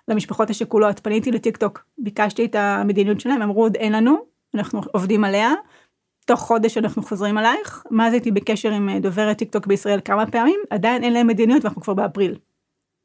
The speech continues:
ואני רוצה לצ-, חשוב לי לציין לטובה את פייבוקס. כי פייבוקס הק-, הקימו צוות תמיכה ייעודי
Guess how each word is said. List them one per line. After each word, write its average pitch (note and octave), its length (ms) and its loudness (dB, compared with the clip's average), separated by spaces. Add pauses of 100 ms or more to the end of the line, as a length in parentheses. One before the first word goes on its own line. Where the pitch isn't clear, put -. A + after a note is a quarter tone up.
(180)
ואני A#3 220 4
רוצה A#3 220 2
לצ-, C4 300 0
חשוב - 440 2
לי C#4 80 6
לציין A3+ 340 2
לטובה A3 340 0
את G#3+ 100 -4
פייבוקס. G#3 640 0 (500)
כי - 100 0
פייבוקס B3 460 2
הק-, - 220 -6
הקימו B3+ 460 2
צוות B3+ 360 0
תמיכה A#3 380 0
ייעודי A3+ 540 2